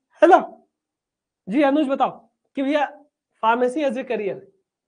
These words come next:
फार्मेसी करने के बाद क्या क्या चीजें आप कर सकते हो, उसके बारे में बता दिया था। फिर उसके बाद सबसे main आपका जहां से question बहुत बनता है, pharmacopoeia। pharmacopoeia होता क्या है, आईपी क्या होता है, बीपी क्या होता है, यूएसपी, National Formulary, Extra Pharmacopoeia और आईपी के silent feature,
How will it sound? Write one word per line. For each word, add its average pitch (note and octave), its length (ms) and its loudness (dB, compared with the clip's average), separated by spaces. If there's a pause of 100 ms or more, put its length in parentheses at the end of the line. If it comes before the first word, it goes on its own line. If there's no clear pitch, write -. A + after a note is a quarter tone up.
फार्मेसी A3+ 400 -4
करने B3 260 -6
के B3 80 -12
बाद B3+ 240 -4
क्या A#3 120 -4
क्या A3+ 160 -8
चीजें A3+ 260 -8
आप G#3+ 140 -6
कर F3 120 -6
सकते E3+ 320 -14
हो, F3+ 140 -8
उसके F3+ 200 -10
बारे F3+ 200 -4
में F3+ 60 -10
बता E3+ 200 -12
दिया E3 200 -14
था। D3+ 140 -20 (480)
फिर D#4+ 140 2
उसके D#4 200 -4
बाद D#4 240 4
सबसे C#4 260 -4
main D4+ 220 -2
आपका C4+ 240 -4
जहां C4 220 -2
से C4+ 100 -10
question B3+ 320 -6
बहुत A#3 160 -2
बनता B3 320 -6
है, C#4 160 -4
pharmacopoeia। A3+ 600 -4 (480)
pharmacopoeia C4 440 0
होता B3 260 0
क्या B3+ 140 -8
है, D#4 120 -12 (280)
आईपी A#3+ 380 2
क्या C4+ 160 -2
होता B3+ 220 -2
है, C4+ 80 -2
बीपी A3+ 300 -6
क्या B3 140 -6
होता B3 180 -6
है, B3 60 -6
यूएसपी, A#3 340 -8
National A#3 320 -6
Formulary, A#3 420 -6
Extra A#3 280 -10
Pharmacopoeia A#3 600 -8 (320)
और D#4 400 6
आईपी A3+ 300 2
के D#4 160 -2
silent G#3+ 400 -2
feature, E3+ 320 -12